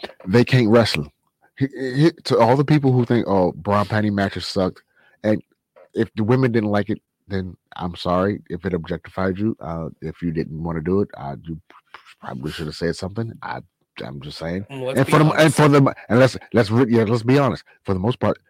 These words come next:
Speaker 1: nobody really complained.
Speaker 2: Because guess what? They were getting views and making money.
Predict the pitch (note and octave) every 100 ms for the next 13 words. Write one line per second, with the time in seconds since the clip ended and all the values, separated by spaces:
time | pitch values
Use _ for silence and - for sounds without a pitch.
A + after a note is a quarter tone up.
0 | _ _ - F#2+ A2+ D#3 C3+ C#3 C3 G2
1 | A#2+ A2+ - _ _ _ _ _ - -
2 | - A#2+ G#2 G#2 G2+ - A2+ G#2 - _
3 | _ _ - G#2 G2 F#2+ F#2 - E2 F#2+
4 | G2 F2 F2 E2+ F2+ - F#2 D#2+ F2 F#2
5 | F#2+ F#2+ F#2 F2 E2 E2